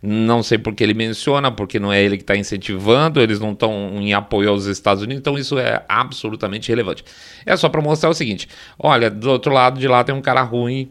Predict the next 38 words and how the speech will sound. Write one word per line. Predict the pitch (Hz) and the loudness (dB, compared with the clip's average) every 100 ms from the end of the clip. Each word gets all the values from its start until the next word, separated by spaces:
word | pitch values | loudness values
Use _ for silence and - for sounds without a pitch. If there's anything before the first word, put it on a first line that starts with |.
| - | -4
e | 117 | -2
eu | 107 | -2
não | 110 | -4
sei | 127 - | -4 -4
esse | 135 | -2
cara | - 139 | 2 2
ruim. | 135 110 98 | 4 4 2
Por | - 135 | -2 -2
favor, | 160 135 117 | 0 2 4
olha | 113 156 | 4 4
pra | 185 208 | 2 2
lá, | 196 135 101 | 4 4 2
hein? | 107 117 | -6 -6
Olha | - 104 143 160 | 2 2 4 2
pra | 175 | 2
lá. | 147 - - _ - | 2 0 -6 _ -6
E | 143 | 0
aí | 131 120 | 4 4
ele | 135 120 | 4 2
dá | 120 | 0
uma | 120 | 0
super | 104 - - - 104 | -4 -4 -6 0 0
bancada. | 98 90 78 60 - - - - - | 0 -2 -4 -4 -12 -20 -20 -18 -8
Ele | 104 | -6
diz | 101 117 - | -4 -6 -6
que | 107 | -4
o | |
Putin | 113 123 - 110 - _ _ _ - | -2 -2 -2 -6 -8 _ _ _ -8
nunca | 127 175 247 160 127 | -2 0 -2 0 0
vai | 113 | 2
ganhar | 104 95 107 120 113 _ | 0 0 0 -2 -4 _
o | 117 | -8
coração | - 117 95 - 101 101 | 0 2 2 0 0 0
dos | 101 98 104 98 - - | -2 0 2 0 -4 -4
iranianos. | 175 165 131 110 107 98 90 87 62 60 107 | 2 4 6 6 4 2 -2 -4 -6 -10 0
É, | 123 147 151 123 98 | 4 6 6 4 2
pois | - 98 90 | 0 -2 -2
é. | 90 | -6